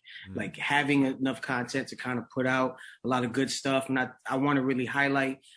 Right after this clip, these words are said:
Speaker 2: a lot of my interests. Like, I really enjoy radio, and I think radio is a nice little window for me to kinda, you know, take the, the clout, the, uh, you know, the fame of whatever I have, I've had through radio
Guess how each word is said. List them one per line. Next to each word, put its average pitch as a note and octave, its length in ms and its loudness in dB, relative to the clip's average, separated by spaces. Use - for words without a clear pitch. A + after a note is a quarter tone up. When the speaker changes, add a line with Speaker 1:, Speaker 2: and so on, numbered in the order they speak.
Speaker 2:
a B2 40 -4
lot C#3 200 2
of C3 80 2
my C3+ 180 2
interests. B2 540 -6
Like, B2 160 -4
I B2 60 2
really C#3 340 4
enjoy C3+ 500 2
radio, C3+ 380 2
and A#2+ 100 -4
I A#2+ 40 -8
think C3+ 220 -4
radio C#3 280 2
is B2+ 140 -2
a B2+ 40 -4
nice C#3 380 0
little C#3+ 240 0
window C3+ 480 -2
for D3 60 -2
me C#3+ 160 6
to B2+ 100 2
kinda, C#3 540 0
you D#3 140 2
know, B2+ 240 0
take G#3 400 2
the, D#3 320 2
the E3 240 2
clout, F#3+ 640 2
the, E3+ 320 4
uh, D3+ 440 4
you D#3+ 120 2
know, C#3+ 320 -2
the D#3 180 2
fame F3+ 320 6
of E3 140 4
whatever D#3+ 260 4
I D3 80 2
have, D#3 380 0
I've C#3 140 -2
had D#3 360 2
through D#3 140 -4
radio D#3 560 2